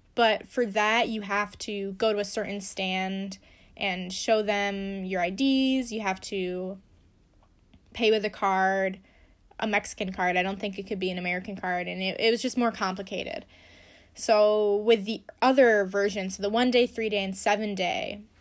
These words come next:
you could use, you were given a code.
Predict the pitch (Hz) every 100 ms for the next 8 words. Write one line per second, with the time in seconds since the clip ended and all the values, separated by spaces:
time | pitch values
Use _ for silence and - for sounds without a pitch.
0 | - _ - 220 220 - 220 214 190 202
1 | 208 196 196 196 190 - - - _ _
2 | _ - 269 311 277 262 254 247 247 -
3 | 220 - 185 - - 208